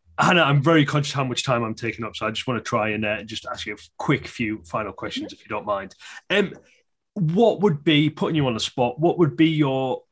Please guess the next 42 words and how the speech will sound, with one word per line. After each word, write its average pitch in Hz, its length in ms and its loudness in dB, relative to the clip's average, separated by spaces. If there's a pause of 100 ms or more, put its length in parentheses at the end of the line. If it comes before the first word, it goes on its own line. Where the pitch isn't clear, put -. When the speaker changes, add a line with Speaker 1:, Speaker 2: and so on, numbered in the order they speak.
(240)
Speaker 1:
top - 440 0
three 139 440 -2
things 113 520 -4
why 110 280 -2 (160)
doing 120 240 0
obedience 107 500 -4
with 104 140 -14
your 101 160 -6
dog 101 240 -8
is, 101 240 -10
is 113 120 -8
such - 220 -8
a 113 40 -20
good 101 200 -10
thing 107 160 -14
to 95 80 -14
do? 101 200 -10
If 104 140 -14
you 113 160 -4
had 107 180 -8
to 110 200 -8 (300)
sell 165 240 2
it 139 140 -2
to 131 120 -2
a 120 60 -4
complete 123 500 -2 (720)
novice 131 440 2
who 117 160 -4
had 120 140 -2
no 185 180 2
idea 120 260 2
what 113 140 -4
it 104 100 -10
was, 117 300 -4
what 123 160 -6
kind 117 160 -6
of 110 80 -12
three 113 320 -8
things 107 360 -12
would 101 160 -12
you, 107 180 -6
uh, 104 200 -4